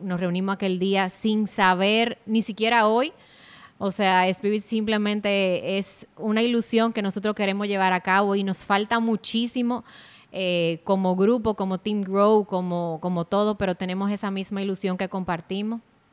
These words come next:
Y, y que yo igual admiro todo el cambio, o sea, eh, la madurez que veo en ti. Como profesional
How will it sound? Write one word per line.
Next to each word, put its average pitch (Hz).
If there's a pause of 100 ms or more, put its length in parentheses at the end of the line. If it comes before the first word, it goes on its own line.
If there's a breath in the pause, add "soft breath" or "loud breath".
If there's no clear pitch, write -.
(1040 loud breath)
Y, 226
y 220
que 220
yo 220
igual 220
admiro 180 (480 loud breath)
todo 190
el 196
cambio, 156
o 165
sea, 151
eh, 165
la 185
madurez 185
que 190
veo 180
en 175
ti. 240 (800 soft breath)
Como 240
profesional 240